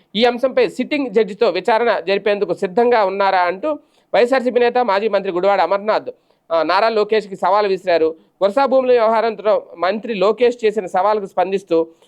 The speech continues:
ఈ ప్రకటన విడుదల చేశారు. తన సవాలును స్వీకరించాలని డిమాండ్ చేశారు. ఈ సందర్భంగా మంత్రి లోకేష్కు పలు ప్రశ్నలు సంధించారు. వర్షా కంపెనీకి విశాఖపట్నం ఐటీ హిల్లో ఎకరం కోటి రూపాయలకు, మూడున్నర ఎకరాలు కాపులప్పాడలో ఎకరం యాభై లక్షలకు చొప్పున యాభై ఆరు పాయింట్ మూడు ఆరు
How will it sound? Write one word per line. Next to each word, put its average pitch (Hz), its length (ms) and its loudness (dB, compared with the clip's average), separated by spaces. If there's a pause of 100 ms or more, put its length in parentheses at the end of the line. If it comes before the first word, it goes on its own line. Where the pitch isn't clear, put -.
(160)
ఈ 196 60 0
ప్రకటన 202 280 2
విడుదల 185 300 0
చేశారు. 170 380 2
తన 196 220 0
సవాలును 214 400 2
స్వీకరించాలని 220 720 0
డిమాండ్ 151 280 0
చేశారు. 120 320 -8 (380)
ఈ 214 80 0
సందర్భంగా 247 520 2
మంత్రి 226 300 -2
లోకేష్కు 214 420 0
పలు 190 180 -2
ప్రశ్నలు 196 400 -4
సంధించారు. 151 480 -4
వర్షా 247 280 0
కంపెనీకి 247 480 -2
విశాఖపట్నం 208 560 -2
ఐటీ 190 200 -2
హిల్లో 202 280 0
ఎకరం 196 320 0
కోటి 190 240 -2
రూపాయలకు, 190 540 0 (380)
మూడున్నర 226 380 4
ఎకరాలు 202 320 0
కాపులప్పాడలో 196 680 0
ఎకరం 180 340 2
యాభై 170 320 0
లక్షలకు 190 400 -2
చొప్పున 160 280 0 (340)
యాభై 220 300 4
ఆరు 240 180 4
పాయింట్ 214 240 0
మూడు 196 200 2
ఆరు 202 300 0